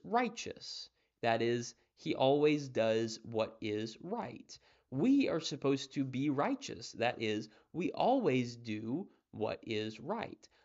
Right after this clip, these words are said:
Unfortunately, what happens when you're a human is you get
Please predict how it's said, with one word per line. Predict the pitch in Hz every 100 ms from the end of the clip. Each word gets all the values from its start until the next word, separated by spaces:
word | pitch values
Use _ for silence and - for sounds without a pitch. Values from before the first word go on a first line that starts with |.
| -
Unfortunately, | 196 202 - 302 330 - 117 104 98 107 104 160 -
what | 156 156
happens | - 226 226 123 113 123 160 143
when | 131 127
you're | 123 110
a | 117
human | - 247 190 110 127 202
is | - 117 117 117 131
you |
get | 127 143 - -